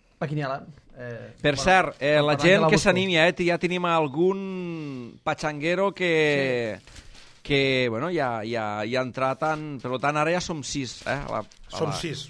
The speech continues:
Speaker 3: Bueno, eh, qui són? Hi ha, hi ha, o sigui, hi ha dos futurs rics, ja.
Speaker 1: Una altra
Speaker 2: Sí,
Speaker 1: vegada,
Speaker 2: està
Speaker 1: per a
Speaker 2: Sam,
Speaker 1: vari-,
Speaker 2: Sam i l'Edgar que, que han entrat.
Speaker 3: Molt bé.
Speaker 1: per a variar, una altra vegada no podem fer-la perquè una altra vegada és Próximo Boleto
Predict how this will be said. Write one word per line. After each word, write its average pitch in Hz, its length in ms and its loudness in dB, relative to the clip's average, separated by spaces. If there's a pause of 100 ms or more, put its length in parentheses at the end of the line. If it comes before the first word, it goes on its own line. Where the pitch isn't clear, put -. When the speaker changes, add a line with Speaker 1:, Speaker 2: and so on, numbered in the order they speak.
Speaker 3:
Bueno, 156 240 -10 (460)
eh, 120 240 -12 (840)
qui 147 120 -12
són? 147 380 -6
Hi 135 80 -14
ha, 139 60 -4
hi 156 120 -2
ha, 160 60 0 (120)
o - 20 -4
sigui, 165 200 0
hi 170 40 6
ha 170 60 4
dos 165 240 4
futurs 165 400 4 (140)
rics, 143 280 2
ja. 127 200 0 (260)
Speaker 1:
Una 190 140 4
altra 214 180 4
Speaker 2:
Sí, 202 60 8
Speaker 1:
vegada, 202 260 12
Speaker 2:
està 151 100 6
Speaker 1:
per 196 120 10
a 196 40 10
Speaker 2:
Sam, 190 60 12
Speaker 1:
vari-, 180 280 8
Speaker 2:
Sam 196 340 4
i 185 100 4
l'Edgar 196 580 2
que, 135 1120 -4
que 110 80 -8
han 113 80 -6
entrat. 101 380 -12 (400)
Speaker 3:
Molt 127 240 -4
bé. - 40 -12
Speaker 1:
per 170 140 4
a - 20 6
variar, 175 280 4
una 202 80 0
altra 202 160 -2
vegada 180 260 0
no 190 160 -2
podem 147 560 -4
fer-la 160 340 -4
perquè 160 280 -6
una 139 100 -6
altra 139 160 -8
vegada 135 500 -2
és 123 120 -8
Próximo 143 420 -2
Boleto 127 680 -2